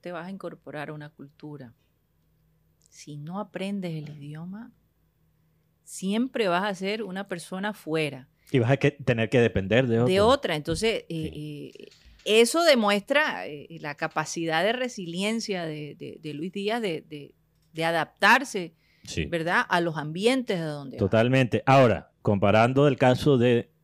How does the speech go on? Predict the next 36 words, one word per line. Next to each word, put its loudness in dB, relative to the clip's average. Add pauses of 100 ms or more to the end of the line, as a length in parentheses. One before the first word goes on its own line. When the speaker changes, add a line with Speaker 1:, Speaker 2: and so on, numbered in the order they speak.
(600)
Speaker 2:
Luis 2
Díaz 4
con 0
otro 4
Lucho, 0
Lucho -2
Suárez. -8 (160)
Speaker 1:
Ujú. -10
Speaker 2:
Suárez 4
tenía 4
la 6
ventaja 4
de 4
Brendan 2
Rodgers, 2
de -2
tener 2
a 4
Brendan 2
Rodgers 2
como 0
técnico. -2 (580)
Speaker 1:
Que -14
él -6
hablaba -6
español. -10
Speaker 2:
Que 4
él 4
habla, 6
él 6
habla 6
un 2
español 0
perfecto. -2
Speaker 1:
Perfecto, -14
sí. -20